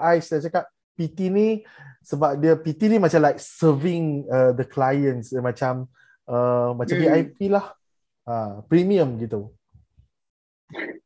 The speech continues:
Speaker 1: Hmm.
Speaker 2: Okay, honestly for, uh, private classes memang I think everyone is, uh, understandable that, um, apa, uh, prices dia a bit, a bit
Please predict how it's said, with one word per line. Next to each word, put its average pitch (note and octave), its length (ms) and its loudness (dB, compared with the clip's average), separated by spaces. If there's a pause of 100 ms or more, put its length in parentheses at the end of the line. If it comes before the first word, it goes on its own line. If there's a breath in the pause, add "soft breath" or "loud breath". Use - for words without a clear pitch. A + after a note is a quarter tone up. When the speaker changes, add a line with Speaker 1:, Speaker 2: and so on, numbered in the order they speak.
(160)
Speaker 1:
Hmm. B2+ 240 -6
Speaker 2:
Okay, A#3+ 280 6 (280 loud breath)
honestly C4+ 640 6
for, G3+ 480 8
uh, F3 240 2
private F#3+ 240 2
classes G#3 600 -4
memang F3 280 -8
I D#3+ 240 -2
think G3 160 2
everyone F3 480 4
is, D3 360 -10
uh, C#3+ 280 0
understandable D#3 960 2
that, C#3+ 200 6 (240)
um, C3+ 520 -4
apa, - 280 4 (280)
uh, C#3+ 300 4 (680)
prices F3+ 440 4
dia G#3 200 6
a D#3 80 -4
bit, G#3 280 2 (360)
a F3+ 80 6
bit B3+ 440 0